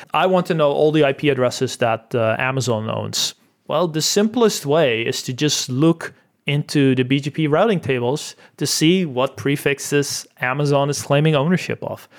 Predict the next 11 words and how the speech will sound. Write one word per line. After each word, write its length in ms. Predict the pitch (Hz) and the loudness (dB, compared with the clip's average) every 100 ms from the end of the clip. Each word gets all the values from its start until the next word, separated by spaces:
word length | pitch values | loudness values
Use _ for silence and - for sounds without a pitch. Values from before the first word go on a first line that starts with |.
| - | -20
So 140 | - 139 | -4 2
those 260 | 151 196 | 4 6
are 80 | 190 | 4
some, 320 | 165 160 143 - | 2 0 -2 -8
some 300 | - - 151 | -12 -12 -6
basic 460 | - 196 240 - 170 | 0 2 2 0 -2
stuff, 400 | - 180 156 - | -2 0 -2 -2
but 120 | 135 | -4
all 180 | - 165 | 0 2
that 260 | 170 156 180 | 2 0 0
stuff 480 | - 139 180 - | -2 0 0 -2